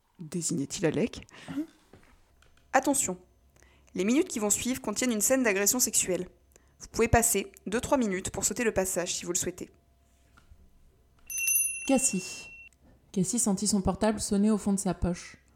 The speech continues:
Speaker 2: Elle avait oublié qu'elle l'avait récupéré avec les chaussures de Stacy. Penser à faire des poches dans sa tenue était une bonne idée. Elle décrocha sans même réfléchir, songeant qu'il s'agissait sûrement de son père, qu'il voulait les détails croustillants de la soirée.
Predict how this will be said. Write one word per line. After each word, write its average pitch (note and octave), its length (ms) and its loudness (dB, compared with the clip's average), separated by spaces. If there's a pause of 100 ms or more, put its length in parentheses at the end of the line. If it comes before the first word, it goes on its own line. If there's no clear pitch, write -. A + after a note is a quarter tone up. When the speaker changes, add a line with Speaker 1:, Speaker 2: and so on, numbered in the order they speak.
(400)
Speaker 2:
Elle A3 100 2
avait A#3+ 140 4
oublié D4 360 6
qu'elle G#3+ 180 2
l'avait G3+ 200 6
récupéré G3 500 2
avec F#3 280 0
les F#3 60 -2
chaussures G3 320 -2
de F#3 100 2
Stacy. F#3 440 -4 (800)
Penser G3 300 4
à G#3 100 6
faire G3+ 160 2
des G3+ 120 2
poches F#3+ 320 2
dans F3+ 160 2
sa F#3 160 0
tenue D4 260 2
était C#4+ 160 -2
une B3 240 -4
bonne C4 180 0
idée. F#3+ 240 0 (840)
Elle F#3+ 160 6
décrocha A3 480 6
sans A#3 140 4
même A#3 160 6
réfléchir, G3 720 0 (360)
songeant G3 380 6
qu'il G#3+ 180 0
s'agissait F#3 460 2
sûrement G#3+ 300 4
de G#3+ 100 6
son F#3+ 220 2
père, E3 340 0
qu'il - 160 -2
voulait G3 240 4
les F#3 100 4
détails D3 380 -2
croustillants B3 760 2
de G3 120 2
la G#3 100 4
soirée. F3+ 400 -2